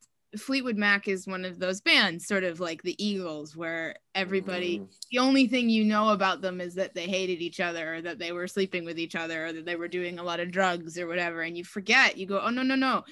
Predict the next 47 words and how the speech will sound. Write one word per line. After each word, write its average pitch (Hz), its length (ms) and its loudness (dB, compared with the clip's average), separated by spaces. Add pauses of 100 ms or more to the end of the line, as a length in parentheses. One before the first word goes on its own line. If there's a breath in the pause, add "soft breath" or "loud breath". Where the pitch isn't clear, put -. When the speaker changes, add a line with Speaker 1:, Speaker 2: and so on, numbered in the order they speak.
(380 soft breath)
Speaker 1:
These 247 240 0
records 202 560 2
are 196 140 -4
fucking 196 480 -2
groundbreaking 175 880 0
for - 140 -6
all 202 200 2
kinds 202 540 0
of 160 100 -8
reasons. 160 560 -2
So 165 280 -6
I'm 190 100 -6
really 226 120 2
Speaker 2:
Yeah. - 160 10
Speaker 1:
happy - 120 -2 (260)
to 165 60 -12
know 160 120 -8
that. 131 220 -4 (480)
Speaker 2:
Yeah, 127 320 8
it, 127 180 6
it 151 100 4
put, 170 160 8
like, 147 160 8
a 143 60 4
whole 156 260 6
new 151 80 -2
perspective 135 560 2
on 117 120 2
their 110 120 2
career. 113 420 2
And 107 120 0
at 98 100 -4
that 107 160 4
time, 104 400 -2 (520)
um, 101 600 2
musically 107 800 8
Speaker 1:
Probably - 180 -4
Speaker 2:
in 113 60 4
the 107 80 6
world 104 320 10
Speaker 1:
the 98 60 0
Speaker 2:
and 95 100 -2
Speaker 1:
importance 185 580 -8
of 175 120 -8
that 156 160 -8
record 147 360 -10
too. 160 340 -10